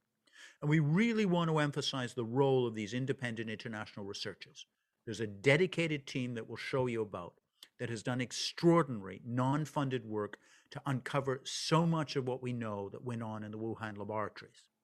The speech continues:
We'll also examine the question of why the origins of the epidemic have not been properly investigated by the organization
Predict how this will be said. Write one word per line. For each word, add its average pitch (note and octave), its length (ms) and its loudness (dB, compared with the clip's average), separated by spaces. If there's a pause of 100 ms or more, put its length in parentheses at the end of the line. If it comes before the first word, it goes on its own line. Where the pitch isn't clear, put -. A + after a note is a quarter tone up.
(640)
We'll F#3 160 8
also A3 360 2
examine D3 400 0
the B2+ 80 -2
question C3 500 -6
of A#2 100 -6 (100)
why D3+ 640 -2
the C#3 180 0
origins A2 500 -2
of G#2 80 -10
the G2 140 -8
epidemic G2+ 520 -8 (320)
have B2 180 -6
not D3 340 0
been E3+ 160 -4
properly C3+ 500 -6
investigated A2+ 680 -6
by G#2+ 120 -4
the G#2 140 -6
organization A2+ 840 -4